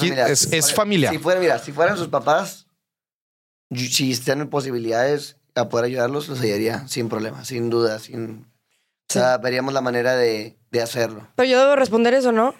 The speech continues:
Speaker 1: ¿O quién no responde?
Speaker 2: Sí. <laughs> La respuesta es, ¿cómo crees?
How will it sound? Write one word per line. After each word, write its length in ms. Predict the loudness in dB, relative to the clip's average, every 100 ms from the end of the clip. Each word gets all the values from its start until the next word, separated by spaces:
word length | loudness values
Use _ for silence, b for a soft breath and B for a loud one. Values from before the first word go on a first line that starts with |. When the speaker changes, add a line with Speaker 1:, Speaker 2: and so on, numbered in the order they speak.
| _
Speaker 1:
¿O 80 | -8
quién 160 | -2 2
no 60 | 2
responde? 400 | 0 -2 -4 -2
Speaker 2:
Sí. 240 | -2 -2 -2
<laughs> 500 | -2 0 -2 -2 -2
La 300 | 0 0 2
respuesta 380 | 2 2 2 0
es, 120 | 0 -2 -2 B
¿cómo 280 | 0 0 0
crees? 380 | 2 0 -2